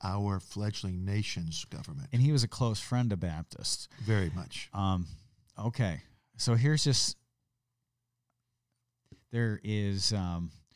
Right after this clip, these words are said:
Speaker 2: so Thomas Jefferson and John Adams die on the same day.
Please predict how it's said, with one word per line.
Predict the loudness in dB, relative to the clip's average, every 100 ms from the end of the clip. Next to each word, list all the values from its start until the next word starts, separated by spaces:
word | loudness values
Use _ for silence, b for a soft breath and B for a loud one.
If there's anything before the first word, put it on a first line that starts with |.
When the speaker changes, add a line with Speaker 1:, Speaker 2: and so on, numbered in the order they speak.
| -10
Speaker 2:
so | -6
Thomas | -6 0 2 2 0
Jefferson | 0 0 0 0 0 2 0 -4 -10 _ _ _ _ _ _ _ _
and | -6 -2 -2 -2 -4 -10
John | -6 -2 2 2
Adams | 2 0 0 -2 -4 -8 -14 _ _ _ _ _ -8
die | -2 0
on | 0
the | 0
same | 2 2 0 -2
day. | -6 -10